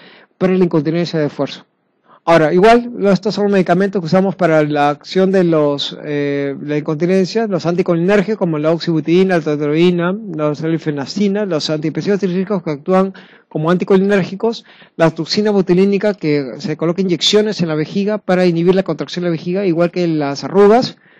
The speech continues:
¿no? Y para el esfínter interno damos medicamentos alfa-miméticos como la pseudoefedrina, la efedrina, ¿no? Y la fenilpropalamina.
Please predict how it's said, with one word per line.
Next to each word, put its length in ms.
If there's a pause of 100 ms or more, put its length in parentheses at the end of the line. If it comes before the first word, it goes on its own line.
(240)
¿no? 360
Y 320
para 320
el 100
esfínter 340
interno 580
damos 300
medicamentos 540
alfa-miméticos 960
como 200
la 140
pseudoefedrina, 760
la 80
efedrina, 580
¿no? 80
Y 80
la 100
fenilpropalamina. 1080